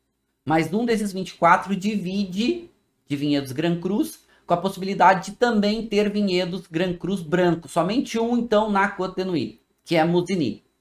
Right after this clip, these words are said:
Musigny pode fazer branco ou tinto, pouquíssimo vinho branco, mas pode. Grande destaque da Côte de Nuits, vinhos à base de Pinot Noir. Pinot Noir um pouco mais intenso, um pouco mais concentrados.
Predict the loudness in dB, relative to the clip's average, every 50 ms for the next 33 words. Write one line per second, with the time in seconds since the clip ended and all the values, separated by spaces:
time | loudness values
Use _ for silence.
0 | _ _ -8 -6 -4 -2 -2 -2 0 0 0 -2 0 -2 -4 -4 -4 -4 -6 -4
1 | -4 -4 -4 -4 -4 -4 -4 -4 -4 -4 -2 -2 -2 -4 -6 -12 -20 _ _ _
2 | _ _ _ _ _ _ _ _ _ _ 10 12 12 12 10 8 2 -2 0 0
3 | 0 0 0 -2 -2 0 -2 -2 -2 0 0 2 2 2 0 -2 -6 _ _ _
4 | _ _ _ 0 2 2 2 2 2 2 2 2 0 -6 _ _ _ _ _ -14
5 | -6 -2 0 2 4 4 4 2 2 -2 -4 -4 -4 -2 2 2 4 6 4 4
6 | 2 -2 -6 -8 -8 -10 _ _ _ _ 2 2 2 2 2 -2 -4 -2 -2 -2
7 | -2 0 2 2 2 2 0 0 -4 -10 _ _ _ _ _ _ _ _ _ _
8 | _ _ _ _ _ _ _ _ _ _ -6 -2 0 0 2 2 0 0 -2 -2
9 | 0 2 2 2 4 4 4 4 4 2 2 -2 -8 -8 -8 -6 -4 -2 -2 0
10 | -2 -2 -4 -8 -16 _ _ _ _ _ _ _ _ _ _ 2 4 4 4 6
11 | 6 6 6 6 4 0 -4 -2 -2 -2 0 0 0 0 0 0 0 -2 -4 -4
12 | -4 -4 -4 -2 -2 -2 -2 -4 -4 -6 -8 -8 -8 -8 -8 -6 -6 -8 -8 -8
13 | -10 -10 -8 -8 -8 -6 -6 -6 -6 -2 0 2 4 6 6 6 4 4 2 0
14 | -4 -10 -14 _